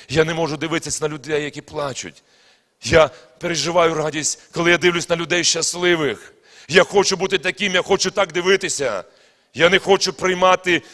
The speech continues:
всяку брехню на ту чи іншу людину. Я не буду таке приймати, я не буду таке слухати.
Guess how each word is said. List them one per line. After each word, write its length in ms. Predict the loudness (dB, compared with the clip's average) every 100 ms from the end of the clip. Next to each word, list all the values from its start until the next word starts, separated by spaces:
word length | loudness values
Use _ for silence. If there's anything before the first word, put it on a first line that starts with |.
| -20 -14
всяку 540 | -6 2 4 2 -4 -8 _
брехню 680 | -12 -4 -4 -4 -2 0 -2 -4 -6
на 100 | -6
ту 160 | -4
чи 140 | -4 -4
іншу 200 | -4 -6
людину. 300 | -6 -4 0
Я 100 | 2
не 100 | 2
буду 180 | 0 -4
таке 220 | -2 -2
приймати, 480 | 0 4 4 4 0
я 60 |
не 60 | 0
буду 160 | 0
таке 220 | 0 -2 -2
слухати. 480 | -4 -6 -4 -6